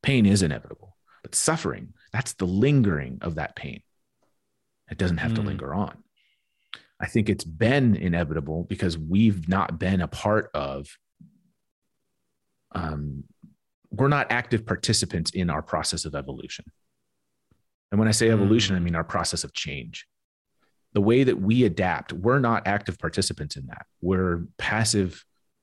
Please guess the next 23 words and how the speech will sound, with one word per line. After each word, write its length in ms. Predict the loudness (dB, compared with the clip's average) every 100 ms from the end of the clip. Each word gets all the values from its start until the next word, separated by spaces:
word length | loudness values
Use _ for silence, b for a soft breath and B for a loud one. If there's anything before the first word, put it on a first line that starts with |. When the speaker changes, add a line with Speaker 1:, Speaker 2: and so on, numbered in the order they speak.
| _ _ -4
Speaker 1:
bystanders, 640 | 0 0 -2 -4 -8 -8
so 100 | -8
to 80 | -8
speak. 400 | -8 -8 -16 -20 _ _ _ _ _ _ _ _
As 180 | -2 0
an 100 | 2
organism, 640 | 4 4 4 4 2 2
we're 120 | 2 2
adjusting 720 | -2 0 0 0 2 2 2
and 80 | 0
adapting, 840 | -2 0 0 0 -2 -2 -2 -6 _ -4
but 100 | -2
it 60 |
happens 440 | 0 -2 0 2 0
across 500 | -2 0 0 0 -4
time 460 | -2 0 2 2
at 140 | 0 -2
such 220 | -2 -2
a 60 | 0
rate 380 | 2 2 0
that 120 | -6 -6
we, 600 | 0 2 4 4 0 -4 b b _ _
uh, 120 | -4